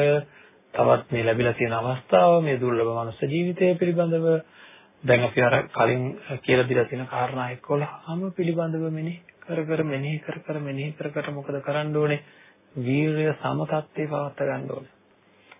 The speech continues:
වීරය අඩු වෙන්න දෙන්නේ නැතුව පවත්වා ගන්න ඕනේ. අ, එහෙම වුණොත් තමයි, අ, හරියටම, අ, අවශ්‍ය කරන ඉලක්කයට යන්න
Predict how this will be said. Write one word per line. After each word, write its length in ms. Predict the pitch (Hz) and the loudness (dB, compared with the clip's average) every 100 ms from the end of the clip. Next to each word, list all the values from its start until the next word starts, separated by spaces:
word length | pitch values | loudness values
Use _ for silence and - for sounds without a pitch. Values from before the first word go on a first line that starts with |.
| _ 127 | _ -4
වීරය 440 | 123 147 151 160 | 2 4 6 6
අඩු 340 | 160 - 120 | 4 2 4
වෙන්න 220 | 165 190 185 | 8 8 8
දෙන්නේ 280 | 185 185 | 6 4
නැතුව 280 | 185 175 185 | 4 2 0
පවත්වා 400 | - 156 156 156 | 2 4 4 4
ගන්න 240 | 143 135 123 | 4 2 0
ඕනේ. 280 | 113 120 - _ _ _ _ - | -2 -4 -8 _ _ _ _ -6
අ, 100 | 117 123 - - 147 - - | -2 0 0 -4 -10 -16 -6
එහෙම 220 | 156 147 160 175 - | 0 2 2 0 -2
වුණොත් 380 | 165 165 196 - - | 4 6 6 2 -8
තමයි, 500 | 185 185 135 135 247 330 _ _ _ _ _ | -2 0 2 4 2 2 _ _ _ _ _
අ, 140 | 139 127 127 131 139 - - - _ _ _ _ | 0 4 4 4 0 -4 -14 -20 _ _ _ _
හරියටම, 640 | - 117 120 156 170 196 202 | -4 2 6 6 8 8 8
අ, 460 | 269 302 _ - 143 139 | 4 0 _ -6 -2 2
අවශ්‍ය 360 | 139 143 139 143 | 4 4 4 2
කරන 220 | 147 165 | 2 2
ඉලක්කයට 440 | 139 135 131 139 | 4 2 2 2
යන්න 440 | 160 147 127 131 | 4 6 4 0